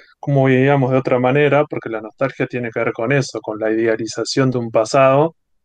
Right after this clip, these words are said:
que después, bueno, cuando vos volvés a ese pasado, es reconfortante un rato,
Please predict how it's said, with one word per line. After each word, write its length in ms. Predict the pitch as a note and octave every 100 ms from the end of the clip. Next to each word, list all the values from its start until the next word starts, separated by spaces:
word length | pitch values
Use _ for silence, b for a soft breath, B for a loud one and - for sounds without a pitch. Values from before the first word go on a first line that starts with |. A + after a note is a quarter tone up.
| _
que 80 | -
después, 220 | A#2 F3 F#3+
bueno, 200 | F3 A#2
cuando 220 | A2+ A2+
vos 180 | E3+ E3+
volvés 320 | D3+ E3 C#3+
a 40 |
ese 40 | C3+
pasado, 680 | A2+ - D3 F3 E3+ C3+ - _ _ _
es 120 | D3
reconfortante 960 | C#3+ C#3 B2+ - B2 - D3 D3 C#3 B2
un 140 | B2+
rato, 580 | B2+ D3+ E3+ F3+ F3 -